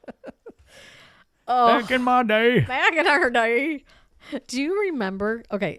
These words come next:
Speaker 1: you guys probably, some of our, um, listeners who are our age, the chalk for the chalkboard, and then they had, like, that thing that had, like, five different
Speaker 2: Yeah,
Speaker 1: things
Speaker 2: so
Speaker 1: for
Speaker 2: you can
Speaker 1: chalks.
Speaker 2: learn how
Speaker 1: You
Speaker 2: to
Speaker 1: could just
Speaker 2: write.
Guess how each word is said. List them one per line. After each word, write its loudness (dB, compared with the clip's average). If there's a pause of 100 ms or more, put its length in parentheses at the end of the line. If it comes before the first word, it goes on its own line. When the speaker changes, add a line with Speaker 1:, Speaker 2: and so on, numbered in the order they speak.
Speaker 1:
you -8
guys -4
probably, -6 (100)
some -12
of -14
our, -10
um, -16 (320)
listeners -10
who -6
are -10
our -6
age, -12 (560)
the -6 (760)
chalk -2
for -8
the -8
chalkboard, -6
and -10
then -10
they -8
had, -8
like, -12
that -12 (320)
thing -8
that -8
had, -12
like, -14
five -8
different 0
Speaker 2:
Yeah, -20
Speaker 1:
things -2
Speaker 2:
so 2
Speaker 1:
for 4
Speaker 2:
you -2
can -2
Speaker 1:
chalks. 2
Speaker 2:
learn 0
how 2
Speaker 1:
You 0
Speaker 2:
to 4
Speaker 1:
could 2
just 4
Speaker 2:
write. 0